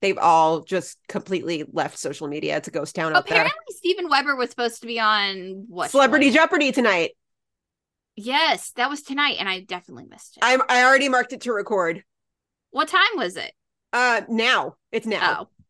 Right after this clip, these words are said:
Speaker 1: Yeah.
Speaker 2: I'll
Speaker 1: So
Speaker 2: catch
Speaker 1: we're,
Speaker 2: it tomorrow.
Speaker 1: <laughs> we're recording on Wednesday, just in case you did not know.
Speaker 2: I'll catch that tomorrow then. I was like, that's literally the only person who's, like, made an appearance anywhere, done anything.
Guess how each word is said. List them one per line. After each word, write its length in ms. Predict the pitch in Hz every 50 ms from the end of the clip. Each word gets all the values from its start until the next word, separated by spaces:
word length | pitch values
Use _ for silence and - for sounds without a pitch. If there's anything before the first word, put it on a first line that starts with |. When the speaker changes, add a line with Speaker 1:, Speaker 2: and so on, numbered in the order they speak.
| - _ -
Speaker 1:
Yeah. 300 | 226 220 147 131 90 - - _ _ _ _ _ _ _ -
Speaker 2:
I'll 160 | - - 156 170
Speaker 1:
So 60 | 190
Speaker 2:
catch 120 | 226 -
Speaker 1:
we're, 80 | 285 -
Speaker 2:
it 80 | -
tomorrow. 440 | - 196 - 196 202 - - 175 220 - _
Speaker 1:
<laughs> 100 | 294 -
we're 240 | 269 302 359 381 403
recording 300 | 403 403 381 339 339 320
on 160 | 285 254 226
Wednesday, 640 | 208 185 196 190 - 180 139 160 160 185 170 180 196 -
just 200 | 208 196 - -
in 100 | - 202
case 240 | 220 247 170 - -
you 260 | 190 165 160 165 - _
did 140 | - 180 156
not 160 | 156 147 -
know. 80 | - -
Speaker 2:
I'll 160 | 277 - 156
catch 260 | 381 302 285 277 -
that 160 | 262 - -
tomorrow 460 | - 202 160 - - - - 101 92 85
then. 280 | - 64 64 - - - -
I 120 | - 254
was 120 | 262 254
like, 280 | 285 277 254 240 - -
that's 240 | - 269 269 269 -
literally 300 | 285 269 262 269 262 247
the 80 | 233 220
only 220 | 214 220 214 214
person 340 | 214 277 214 202 226 220 220
who's, 180 | 240 208 196 202
like, 220 | 196 180 - 190
made 240 | 196 185 180 175 175
an 100 | 175 170
appearance 400 | - - 202 165 147 165 - -
anywhere, 500 | 131 123 101 78 69 - - - 233 - -
done 220 | 226 190 165 143 104
anything. 540 | 80 120 - - - - - - 214 262